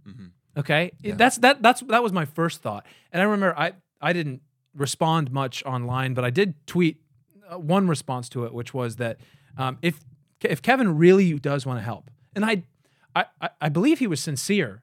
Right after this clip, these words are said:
Speaker 2: you know,
Speaker 1: Mm-hmm.
Speaker 2: and, and he was addressing what he believes are real concerns with God's people and the
Speaker 1: Yeah.
Speaker 2: church. And I do believe it was coming from a good place.
Speaker 1: Absolutely.
Speaker 2: You know? Um, but I think what will prove that is if he's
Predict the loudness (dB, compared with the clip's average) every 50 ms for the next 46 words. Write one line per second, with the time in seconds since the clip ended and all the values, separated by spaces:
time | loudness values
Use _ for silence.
0 | _ -12 -10 -8 -6 -4 -2 -2 -2 -4 -6 -6 -4 -2 -2 0 0 2 2 2
1 | 0 0 0 0 0 0 -2 -4 -4 -4 -4 -4 -6 -4 -2 -2 -2 -2 -2 -2
2 | 0 2 4 4 4 4 2 0 -6 -6 -4 -6 -6 -6 -6 -8 -10 -10 -10 -8
3 | -8 -6 -6 -6 -6 -8 -10 -12 -14 -12 _ 0 0 0 0 0 -2 -4 -2 -2
4 | -2 -4 -6 -6 -6 -6 -6 -6 -4 -4 -4 -2 -4 -4 -6 -6 -8 -16 -12 -4
5 | 0 0 2 4 4 2 4 4 2 2 2 2 0 -2 -4 -4 -4 -4 -4 -2
6 | -2 -2 -4 -4 -4 -2 0 0 0 -2 -4 _ _ _ _ -4 0 0 0 0
7 | -2 -8 -14 -12 -12 -14 -14 -14 -18 -20 -20 -20 _ _ -4 -4 -2 -2 -4 -6
8 | -8 -16 -20 -20 _ _ -6 -2 -2 -2 -2 -4 _ _ _ _ _ _ _ _
9 | -20 _ _ _ _ _ -6 -2 0 0 0 0 -2 -4 -2 -2 -2 -2 -2 -4
10 | -6 -6 -6 -4 -4 -2 0 0 0 0 -2 -4 _ _ _ _ _ _ _ -6
11 | -6 -4 -4 -4 -4 -4 -6 -6 -6